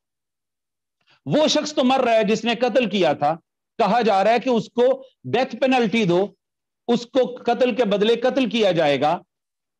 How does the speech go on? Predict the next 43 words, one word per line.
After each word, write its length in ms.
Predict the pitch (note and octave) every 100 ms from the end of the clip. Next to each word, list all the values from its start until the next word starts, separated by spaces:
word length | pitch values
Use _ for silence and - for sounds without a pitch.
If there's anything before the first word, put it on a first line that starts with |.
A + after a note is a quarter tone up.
| _
सजाए 380 | - F#3 G#3 A#3
मौत 260 | G#3 A3+ B3
दी 180 | B3
जाएगी। 540 | G3+ E3+ D#3+ D#3+ G3+ - _ _ G#3
अल्लाह 260 | A#3 D4+
पाक 240 | D4 C4+ A#3
फरमा 340 | B3 G#3+ G#3+
रहा 100 | A#3
है 100 | B3+
कि 100 | B3
तुम 220 | B3 B3+
उसकी 240 | B3+ C#4 B3
सजाए 320 | A3+ A#3 B3
मौत 320 | B3 D4 A#3+
का 80 | D4
मुतालबा 460 | C4 A3+ G3+ F#3
करो, 320 | D#3 C#3 A#2 - _ _
और 120 | A3+
सजाए 380 | A3+ G#3 G#3+ C4
मौत 320 | C#4 C4+ C4
का 100 | C4+
मुतालबा 500 | B3+ B3 A3 A3+ A3
करते 320 | A#3+ A3+ F#3 B3
हुए 180 | A#3+
फरमा 320 | F#3+ G3 F3 E3+
रहा 120 | F#3
है 160 | A3+ - _
कि 60 | A3
अगर 200 | G#3+ B3+
उसको 280 | C4 D4+ C#4+
सजाए 340 | B3 A#3+ B3
मौत 220 | A#3+ B3+
हो 160 | A#3 A#3+
गई 140 | C4+
तो 140 | C#4 A#3
"वलकुम 480 | B3 C#4+ B3+ C#4
फिल 160 | G#3 B3
हयाती, 600 | - F3+ G#3 A3+ A#3+ A3+ - _ _
व-, 600 | E3+ F#3 F#3 F3+ D#3 D#3
वलकुम 400 | A3 B3 B3+ C4
फिल 200 | G#3 B3
किसासी 500 | G3+ G#3+ G#3 A3 G#3+
हयातुन", 520 | F3+ E3+ D#3+ C#3+ C3